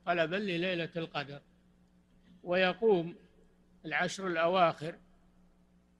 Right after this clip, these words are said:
أكثر من غيرها من الشهر طلبا لليلة القدر. هذا من باب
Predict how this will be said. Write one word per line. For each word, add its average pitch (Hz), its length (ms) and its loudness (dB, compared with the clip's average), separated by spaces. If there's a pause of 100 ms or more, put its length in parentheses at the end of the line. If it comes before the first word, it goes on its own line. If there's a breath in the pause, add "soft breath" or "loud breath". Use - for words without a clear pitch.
(760)
أكثر 202 360 -2
من 170 180 -2
غيرها 156 600 2 (760)
من 151 120 -10
الشهر 160 560 -2 (540)
طلبا 208 320 -2
لليلة 165 600 0
القدر. 131 360 -14 (2750)
هذا 214 340 0
من 196 180 0
باب 202 320 -2